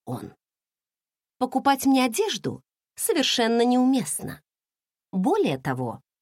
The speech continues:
не очень прилично. Ренсвот рассматривал меня с некоторым удивлением, словно впервые в его жизни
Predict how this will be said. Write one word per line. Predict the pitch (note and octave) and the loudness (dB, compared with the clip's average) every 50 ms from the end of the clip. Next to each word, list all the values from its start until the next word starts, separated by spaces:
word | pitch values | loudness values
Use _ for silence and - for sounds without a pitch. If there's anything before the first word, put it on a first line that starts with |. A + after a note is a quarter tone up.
| _ _ _ _ | _ _ _ _
не | - E4+ E4+ C4 | 2 4 4 4
очень | G3+ F3+ F#3 F3+ - - G#3 G3+ | 4 4 2 0 0 0 0 0
прилично. | G3+ A#3 A3+ B3 A#3 B3 B3 G3 - - - - - - - _ _ _ _ _ _ _ _ | 0 0 0 0 0 0 -2 -4 -6 -8 -8 -8 -12 -14 -18 _ _ _ _ _ _ _ _
Ренсвот | - G3 A#3 C4+ E4+ F#4 F4+ - - - F#4 F#4 - | 0 2 4 4 4 2 0 -2 -4 -6 -6 -4 0
рассматривал | D#4 D4+ C#4 C4+ - - C#4 C#4 D4+ D#4 - C4 A3 A3+ A3 G3+ | 2 2 2 2 2 2 4 4 2 2 0 0 0 2 2 2
меня | F#3+ F3+ E3+ E3 E3 F3+ A#3 C#4 | 2 2 2 2 0 0 -2 -4
с | - - | -2 2
некоторым | - D4 A#3 G3 G3 - G#3+ G3+ A#3 A3+ A#3+ A3+ - | 2 4 4 4 2 0 -2 -2 0 0 0 -2 -2
удивлением, | - C4+ A#3+ D#4 D4+ E4+ F4 F4 D4 A3+ - - - - _ _ _ _ _ _ _ _ _ _ _ | -4 -2 -2 -2 -2 0 0 0 0 -2 -4 -6 -8 -14 _ _ _ _ _ _ _ _ _ _ _
словно | - - C4 D4 E4 D#4 D#4+ D4+ | -6 0 2 2 4 4 2 0
впервые | - - - D4 C#4+ C#4 A#3 A#3 D4+ E4+ F4 F4+ | -2 -2 0 2 2 2 2 2 2 2 2 2
в | D#4 | 2
его | D4 C#4 D#4 B3+ E4 | 2 0 2 2 0
жизни | D#4+ C4+ C#4 F4 F#4+ D#4+ F#3 C#3+ C#3 B2+ - | 0 0 0 0 0 0 0 0 -2 -2 -2